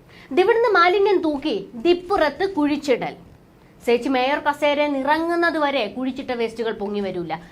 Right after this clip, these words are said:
നല്ല ആഴത്തിൽ കുഴിയെടുത്താണ് പരിപാടി. ലേശം ഉളുപ്പ്. സിറ്റിയിലെ സകലമാന വേസ്റ്റും പെറുക്കി കൂട്ടി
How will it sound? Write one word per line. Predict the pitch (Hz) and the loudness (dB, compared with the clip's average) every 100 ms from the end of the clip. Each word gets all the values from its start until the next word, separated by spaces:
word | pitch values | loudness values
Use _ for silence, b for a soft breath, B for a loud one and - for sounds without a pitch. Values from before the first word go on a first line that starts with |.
| B | B
നല്ല | 294 | 2
ആഴത്തിൽ | 359 311 330 381 440 453 466 466 392 403 403 | 4 4 2 2 2 4 4 2 0 0 -2
കുഴിയെടുത്താണ് | 320 302 349 311 277 302 - 262 277 285 277 403 349 311 | -2 0 2 0 0 -4 -2 0 0 0 0 0 0 -4
പരിപാടി. | 277 262 233 208 196 180 170 - - _ - - - - | -2 0 -2 0 -2 -2 -8 -14 -20 _ -20 -20 -20 -20
ലേശം | - 349 349 392 285 | -10 -10 -4 -4 -2
ഉളുപ്പ്. | 277 320 392 - 349 277 - - b b b | -2 -2 -4 -6 -8 -8 -12 -20 b b b
സിറ്റിയിലെ | - 381 - - - 508 494 370 370 | 2 2 2 -8 4 8 8 8 6
സകലമാന | 403 277 294 359 392 403 415 | 4 0 2 4 4 4 4
വേസ്റ്റും | 381 285 277 339 311 | 4 4 2 0 -2
പെറുക്കി | 277 233 214 311 | 2 0 0 -6
കൂട്ടി | 240 208 247 180 | -4 -6 -6 -8